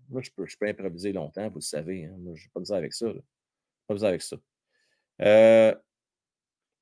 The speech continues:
Ben, il joue du bon hockey. Ce que j'ai remarqué, je sais pas si vous avez vu ça,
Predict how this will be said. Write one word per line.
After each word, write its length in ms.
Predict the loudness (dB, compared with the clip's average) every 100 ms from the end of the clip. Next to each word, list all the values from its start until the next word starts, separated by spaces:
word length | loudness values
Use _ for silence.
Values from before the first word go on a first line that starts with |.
| _ _ _ _ _ _ _ _ _ _ _ _ _ _ _ _ _ _ _ _ _ _ _ _ _
Ben, 360 | 4 6 6 4
il 40 |
joue 180 | 0 -2
du 120 | -2
bon 260 | 0 2 2
hockey. 480 | -2 -6 -12 -14 -18 _ _ _
Ce 100 | 0
que 100 | 4
j'ai 120 | 6
remarqué, 480 | 6 4 2 2 2
je 80 | 2
sais 80 |
pas 80 | 0
si 40 | 0
vous 40 |
avez 100 | 0
vu 60 | 0
ça, 420 | -2 -2 -2